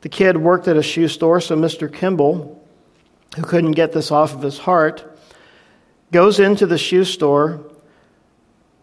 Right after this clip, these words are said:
to buy, you know, a pair of shoes from the kid, and he witnesses to the kid. The kid knows him from Sunday school, and the kid believed. He leads the kid to Christ, and that little boy's name was D L Moody.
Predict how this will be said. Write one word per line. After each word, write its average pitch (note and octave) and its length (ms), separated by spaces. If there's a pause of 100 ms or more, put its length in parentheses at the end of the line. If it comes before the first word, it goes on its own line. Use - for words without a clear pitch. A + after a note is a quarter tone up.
(160)
to D#3+ 80
buy, E3+ 400
you F3+ 100
know, D3 180
a - 420
pair D#3 180
of D3+ 100
shoes E3 300
from D#3+ 120
the D3 80
kid, F3+ 380
and D#3+ 160
he E3 140
witnesses G3 560
to E3+ 140
the D3+ 100
kid. D3+ 400 (1700)
The D#3+ 80
kid F#3 260
knows D#3 240
him E3+ 100
from D#3+ 160
Sunday D#3+ 340
school, D#3 440
and C#3+ 280
the D#3 80
kid D#3+ 420
believed. E3 560 (1160)
He E3+ 160
leads F3 300
the D#3+ 100
kid D#3+ 260
to F3+ 60
Christ, D#3+ 480
and D#3+ 120
that D#3+ 160
little E3 220
boy's D3+ 320
name D3+ 320
was D#3+ 180
D C#3+ 200
L D3 160
Moody. F3 480